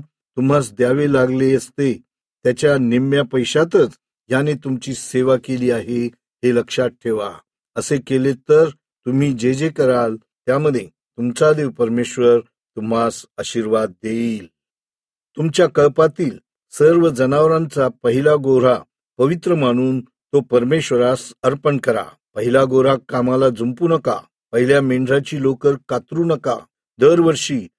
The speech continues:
या सगळ्या गोऱ्यांना तुमचा देव परमेश्वर याने निवडलेल्या जागी घेऊन जा. तेथे सर्व कुटुंबियांसमवेत परमेश्वरासमोर त्याचे मांस खा. पण यापैकी एखाद्या जनावरात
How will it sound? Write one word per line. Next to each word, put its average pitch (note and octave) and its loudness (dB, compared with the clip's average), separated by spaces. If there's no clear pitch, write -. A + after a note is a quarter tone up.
या B2 0
सगळ्या D3 4
गोऱ्यांना C3+ 0
तुमचा C#3+ -2
देव D3 -2
परमेश्वर B2 -2
याने C3+ 2
निवडलेल्या C#3+ 2
जागी C3 0
घेऊन C#3 -2
जा. G#2+ -2
तेथे C3 0
सर्व D3+ 2
कुटुंबियांसमवेत D3 -2
परमेश्वरासमोर C3 2
त्याचे - -4
मांस A#2 -2
खा. G2+ -6
पण C3+ 2
यापैकी C#3+ -4
एखाद्या C3+ 0
जनावरात B2+ 0